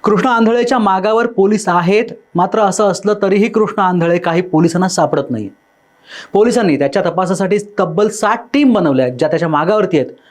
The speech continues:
पण तरीही तो सापडत नाहीये. त्याचं शेवटचं लोकेशनही पुण्यात सापडलं होतं, जेव्हा घुले आणि सांगळे यांना सीआयडीने अटक केली होती.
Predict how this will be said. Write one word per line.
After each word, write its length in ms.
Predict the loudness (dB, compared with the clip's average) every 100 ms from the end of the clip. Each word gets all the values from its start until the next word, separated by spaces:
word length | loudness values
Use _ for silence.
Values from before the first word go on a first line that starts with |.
| -6
पण 100 | -4 0
तरीही 220 | 2 2 0
तो 60 |
सापडत 380 | -2 -4 -6 -10
नाहीये. 180 | -10 -12 _ _ _ _ -20 -14 -2
त्याचं 140 | -2
शेवटचं 400 | 2 2 2 2
लोकेशनही 420 | 2 0 0 -2
पुण्यात 280 | -2 0 -2
सापडलं 420 | -2 -2 2 2
होतं, 160 | 2 0
जेव्हा 220 | 0 0
घुले 380 | -2 0 2 2
आणि 220 | 0 -2
सांगळे 400 | -2 -2 0 2
यांना 320 | 2 2 0 -4 -12 -6
सीआयडीने 440 | 0 0 2 0
अटक 180 | 0 -4 -4
केली 160 | -2
होती. 220 | -2 -4